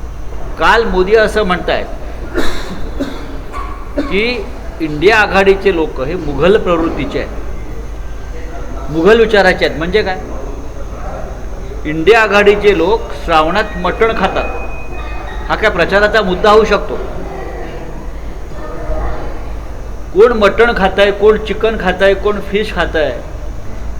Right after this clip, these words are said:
देशाचे प्रधानमंत्री जर प्रचाराचा स्तर इतक्या खाली आणत असतील, याचा अर्थ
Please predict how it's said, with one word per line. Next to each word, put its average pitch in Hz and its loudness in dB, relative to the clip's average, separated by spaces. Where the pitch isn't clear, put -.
देशाचे 208 2
प्रधानमंत्री 165 0
जर 226 6
प्रचाराचा 214 4
स्तर 214 2
इतक्या 220 2
खाली 156 2
आणत 208 4
असतील, - -4
याचा 196 0
अर्थ 160 2